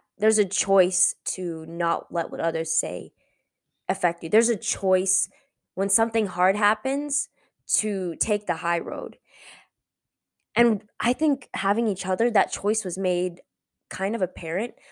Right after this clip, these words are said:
but there are so many people who choose to take the low road. There's so many people who choose not to pursue their dreams,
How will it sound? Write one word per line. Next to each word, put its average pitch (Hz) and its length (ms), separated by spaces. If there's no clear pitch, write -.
but - 80
there 247 100
are 240 40
so 214 340
many 247 200
people 165 520
who 190 300
choose 190 800
to 202 100
take - 240
the 185 100
low 175 240
road. 95 260
There's 196 160
so 226 100
many 214 160
people 185 260
who 180 140
choose 190 560
not 190 360
to 202 100
pursue - 340
their 196 160
dreams, 185 460